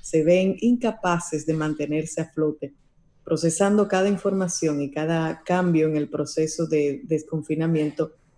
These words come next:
con gran ansiedad y con gran inquietud.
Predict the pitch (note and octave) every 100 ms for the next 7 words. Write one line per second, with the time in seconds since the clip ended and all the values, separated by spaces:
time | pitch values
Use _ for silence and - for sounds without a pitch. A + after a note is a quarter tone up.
0 | _ E3+ D#3+ D#3+ G3+ G#3+ G3+ F3 F3 D#3+
1 | E3 E3 - - _ - D3+ D#3 D#3 D#3
2 | E3+ F3 E3+ - _ _ _ _ _ _
3 | _ E3+ E3 D3+ - D3 - - -